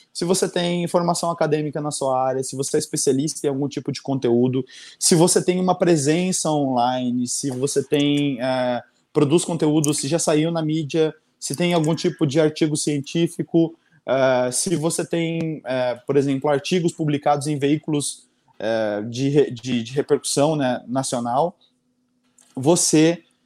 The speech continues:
pode se qualificar pra esse tipo de visto. E é um visto muito, assim, é, é, não é simples, porque você tem que juntar as provas, né? Você tem que provar que você é uma pessoa qualificada pra isso,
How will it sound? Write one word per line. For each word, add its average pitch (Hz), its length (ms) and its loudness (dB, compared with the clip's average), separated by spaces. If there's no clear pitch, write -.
pode 156 220 4
se 190 80 -2
qualificar 170 500 2
pra 160 140 -2
esse 151 100 -6
tipo 156 160 -8
de 147 100 -6
visto. 123 380 -8
E 139 120 0
é 170 40 6
um 196 80 2
visto 226 280 0
muito, 196 320 0
assim, 139 360 -4
é, 87 120 -10
é, 90 100 -8
não 143 200 4
é 160 60 2
simples, 202 460 0
porque 147 160 -8
você - 80 -4
tem 156 120 -2
que 139 80 -4
juntar 151 540 2
as - 180 -6
provas, 139 440 2
né? 117 120 -8
Você - 100 -16
tem 139 100 -6
que - 60 -14
provar 131 420 0
que - 100 -18
você 123 400 -4
é 120 140 -4
uma 131 140 -2
pessoa 131 260 -4
qualificada 127 560 -2
pra 123 160 -4
isso, 156 420 -4